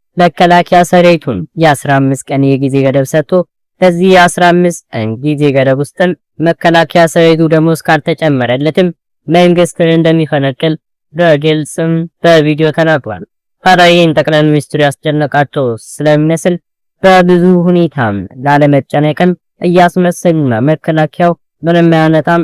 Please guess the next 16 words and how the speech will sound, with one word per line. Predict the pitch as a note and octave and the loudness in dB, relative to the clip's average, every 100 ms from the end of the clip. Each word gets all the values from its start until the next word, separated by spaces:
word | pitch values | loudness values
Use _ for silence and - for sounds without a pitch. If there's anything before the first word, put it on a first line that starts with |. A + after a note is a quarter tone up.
| - | -4
እስከ | D#3+ - - D3 | -8 -6 -4 0
ማለትና | C#3 C3+ - D#3+ E3+ F3 D3 _ _ _ _ | 0 0 -2 -2 0 -2 -4 _ _ _ _
በልዩ | C3 E3 E3+ E3 E3 | -2 0 2 0 0
ኮማንዶዎቻቸው | - D3+ D3 C#3+ D3 C#3+ E3+ D#3+ F#3+ F3+ _ _ - | 0 0 2 2 0 -2 -4 0 -2 -2 _ _ -4
እስከ | F#3 - F3 | -4 -2 -2
መተማመን | C#3+ B2+ C#3+ C3 C3+ C#3+ | -2 -2 0 0 2 2
ደርሷል። | D3 D3+ - G#2+ - - _ _ _ | 2 0 -2 -8 -10 -18 _ _ _
ግን | D3 D#3 | 0 0
ልዩ | F#3+ E3+ E3 | 0 0 -2
ኮማንዶም | - D#3+ D3+ C#3+ C#3 C#3 | 0 2 2 2 2 2
ደሞዝ | C3+ C#3 C#3 | 2 2 0
ይጨመርልኝና | C3+ - C#3 C3+ C3 B2+ C3 C3 C3 B2+ | -2 -4 -4 -2 -2 -2 -2 -2 -4 -4
ይጨመርልኝ | B2+ - B2+ B2+ B2 B2+ B2+ | -4 -6 -6 -4 -4 -2 -2
ማለቱ | C3 D3+ F#3 F#3 _ _ - | -2 -4 -4 -8 _ _ -6
እንዲሁም | E3+ E3+ F3 F3+ | -2 2 4 4
መከላከያ | F#3 D#3+ - D3+ D3 - | 4 2 0 2 0 2